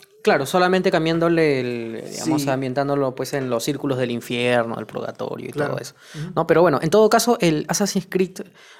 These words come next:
Speaker 1: Unity creo que es, ¿no? El que se ambienta en
Speaker 2: No, ya si vamos al Renacimiento, empezamos
Speaker 1: Sí.
Speaker 2: a partir de Assassin's Creed dos, ¿no? Eh, esos son, es una trilogía de juegos, son los tres juegos de,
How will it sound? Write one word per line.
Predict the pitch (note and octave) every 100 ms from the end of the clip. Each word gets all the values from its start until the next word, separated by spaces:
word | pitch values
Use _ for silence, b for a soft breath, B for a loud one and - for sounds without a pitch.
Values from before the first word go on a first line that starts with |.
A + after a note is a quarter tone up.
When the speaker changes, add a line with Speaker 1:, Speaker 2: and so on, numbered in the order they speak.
| B
Speaker 1:
Unity | D#3+ F3 F#3 C3
creo | A#2+
que | G#2+
es, | -
¿no? | D3+ D4
El | D#3+ D3
que | D3+
se | C#3 - C#3+ C3+ C3+ C3 B2+ B2+ B2
ambienta | C#3 C#3 D#3+ D#3+ D#3
en | D3 C3+ C3+ C3 B2+ B2
Speaker 2:
No, | D3 B2+ B2
ya | C3+ D#3
si | F#3
vamos | E3+ F#3
al | F#3+
Renacimiento, | E3+ D3 C#3 D3+ D#3
empezamos | F3 C#3+ C#3
Speaker 1:
Sí. | D3 D3+
Speaker 2:
a |
partir | C3+ C3 D3
de | C#3+
Assassin's | C#3 D3 D3 C#3
Creed | D3+ D3+ D#3
dos, | D3 C3 - - - - _ B B B B -
¿no? | C#3 C#3+ D3 - -
Eh, | C#3+ C#3 C3+ C#3 C#3+ D3 -
esos | D3+ D3+ E3+
son, | - E3+ E3+ F3
es | F3+
una | G3 E3+
trilogía | D3 C#3 C3+ E3 D3+
de | C#3+
juegos, | D3+ D3 D3 E3
son | - D3+ C3+
los | C3+ -
tres | D3
juegos | D3 D3+ D3+ D3
de, | C3 B2+ B2+ B2+ C#3 F3+